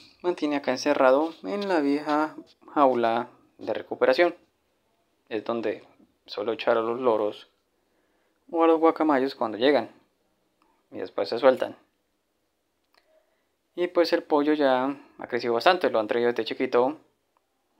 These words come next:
Me ha sorprendido bastante porque yo, lo, yo no le daba ni tres días de vida, ya que los pollos de engorde son bastante delicados en cuestiones de clima, etcétera, etcétera.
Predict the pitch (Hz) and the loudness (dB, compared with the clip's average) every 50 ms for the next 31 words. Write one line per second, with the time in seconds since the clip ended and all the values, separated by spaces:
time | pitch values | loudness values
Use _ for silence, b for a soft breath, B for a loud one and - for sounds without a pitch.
0 | _ _ _ _ _ - - 98 - - 110 - - 123 120 117 120 117 120 120 | _ _ _ _ _ -14 -12 -8 -6 -6 -6 -4 -4 -4 -2 0 2 4 4 4
1 | 120 120 - 117 110 110 - 117 117 - _ _ _ - 139 123 123 113 - - | 2 2 0 -4 -2 -2 -4 -4 -4 -6 _ _ _ -4 -2 -2 -2 -2 -6 -8
2 | - 107 104 - - - - _ _ _ _ _ _ _ - - - 117 107 107 | -6 -6 -6 -6 -8 -12 -14 _ _ _ _ _ _ _ -14 -6 -4 -2 0 0
3 | 113 113 113 113 113 - 113 98 101 104 107 110 110 110 113 113 117 117 113 113 | 0 0 -2 -4 -8 -10 -10 -8 -8 -6 -4 -4 -2 0 2 4 4 4 4 4
4 | 110 101 95 95 - - 107 104 110 113 117 117 120 120 120 120 113 113 117 131 | 2 -2 -4 -6 -8 -8 -6 -4 -2 -2 0 0 0 0 0 0 0 0 -2 -2
5 | - _ _ _ _ _ _ _ _ _ _ _ _ _ - 180 170 175 - 170 | -6 _ _ _ _ _ _ _ _ _ _ _ _ _ 2 2 2 2 2 0
6 | 160 - - 160 151 151 156 151 147 147 143 143 135 131 - 135 123 120 120 120 | 0 2 2 2 4 4 2 2 0 0 -2 -2 -2 -2 -2 -2 0 0 0 0
7 | - 123 120 120 - 120 117 123 123 120 - 120 110 113 113 - - - _ _ | 0 -4 -2 -2 -2 -2 0 -2 -2 2 4 4 4 4 2 -2 -8 -16 _ _
8 | _ _ _ _ _ _ _ _ _ _ _ _ _ _ _ _ _ _ _ _ | _ _ _ _ _ _ _ _ _ _ _ _ _ _ _ _ _ _ _ _
9 | _ _ _ - 147 143 139 143 143 139 - 135 127 123 123 135 131 131 143 131 | _ _ _ -6 -6 -2 0 0 -2 0 0 0 0 0 0 0 -2 -2 -4 -2
10 | 123 123 123 123 123 120 120 - 110 110 - 123 123 120 123 110 - 117 120 113 | -2 0 0 0 0 0 -2 -4 -4 -2 -2 -2 -2 -2 -2 -4 -2 0 -2 -2
11 | 123 123 | -2 -6